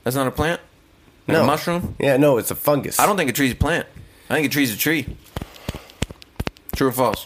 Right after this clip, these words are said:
Speaker 2: False. It's like, okay, okay, here we go. Okay.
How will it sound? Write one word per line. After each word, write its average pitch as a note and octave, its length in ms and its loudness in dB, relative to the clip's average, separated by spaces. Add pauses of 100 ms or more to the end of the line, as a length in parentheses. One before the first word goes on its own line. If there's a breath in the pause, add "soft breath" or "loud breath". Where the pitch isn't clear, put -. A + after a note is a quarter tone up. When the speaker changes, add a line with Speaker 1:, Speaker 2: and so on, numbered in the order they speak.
Speaker 2:
False. - 560 2 (1400)
It's - 220 2
like, G3 140 6
okay, F3+ 420 4
okay, F3+ 360 4
here F#3+ 120 6
we F#3 80 4
go. F3 80 6
Okay. F3 400 2